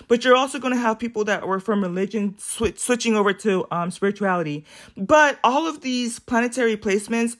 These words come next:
are to help facilitate for us to prepare for expansion. Um, we have beautiful energy going into twenty twenty-four for the, um,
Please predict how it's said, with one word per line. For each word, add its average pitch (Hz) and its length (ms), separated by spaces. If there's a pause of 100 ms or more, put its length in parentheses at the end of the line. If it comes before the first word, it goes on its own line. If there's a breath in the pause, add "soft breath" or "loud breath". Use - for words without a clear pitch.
are 208 200
to 214 180
help 226 360
facilitate 233 760
for - 200
us 220 160
to - 100
prepare 208 420
for 208 240
expansion. 214 760 (420 loud breath)
Um, 180 360
we 226 180
have 247 240
beautiful 247 380
energy 226 380
going 202 240
into 202 160
twenty 202 240
twenty-four 196 540
for 180 280
the, 170 400
um, 156 440